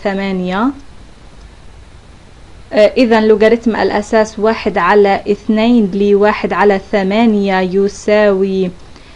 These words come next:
آه، ثلاثة. دعونا نأخذ المزيد من المسائل ولنجعلها أكثر تعقيداً بعض الشيء.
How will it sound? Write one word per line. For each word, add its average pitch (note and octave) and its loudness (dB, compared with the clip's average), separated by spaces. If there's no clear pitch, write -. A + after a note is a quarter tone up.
آه، F#3 -2
ثلاثة. G3+ 2
دعونا A3+ 4
نأخذ G#3+ -2
المزيد G3+ -2
من G3 -2
المسائل G#3 0
ولنجعلها G#3+ 2
أكثر - -4
تعقيداً G3 0
بعض F#3 -2
الشيء. A3+ -2